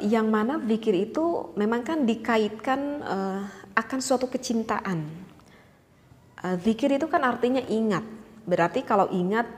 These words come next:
ya berarti itu menunjukkan bahwa kita itu adalah cinta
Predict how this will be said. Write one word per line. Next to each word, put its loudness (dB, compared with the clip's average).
ya -2
berarti 0
itu -4
menunjukkan 2
bahwa 2
kita -2
itu -2
adalah 0
cinta -2